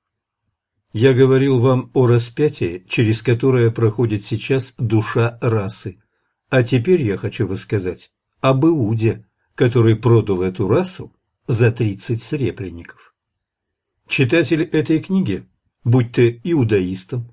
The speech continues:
христианином, индусом или магометанином, если тебе хоть что-нибудь известно о процессе инициации души,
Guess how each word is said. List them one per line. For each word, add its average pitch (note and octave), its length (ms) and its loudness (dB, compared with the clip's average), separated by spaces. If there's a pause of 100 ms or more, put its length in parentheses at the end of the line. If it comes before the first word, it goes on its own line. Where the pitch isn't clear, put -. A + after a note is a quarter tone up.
(120)
христианином, A#2 1000 -4 (200)
индусом A#2+ 760 0 (160)
или B2+ 180 2
магометанином, B2+ 800 2 (460)
если E3+ 340 2
тебе D#3+ 280 0
хоть E3 200 0
что-нибудь F#2+ 640 -2
известно G#2+ 520 -2
о G2+ 40 -4
процессе A2+ 640 -2
инициации A#2 840 -2
души, A2+ 520 -4